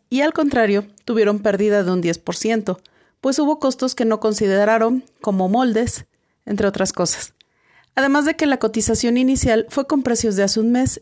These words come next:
y hubo incremento en el precio de varios productos. Hay desilusión, frustración, enojo ante esta situación.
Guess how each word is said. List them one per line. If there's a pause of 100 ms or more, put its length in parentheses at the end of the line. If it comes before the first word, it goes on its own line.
y
hubo
incremento
en
el
precio
de
varios
productos. (1300)
Hay
desilusión,
frustración, (120)
enojo (240)
ante
esta
situación.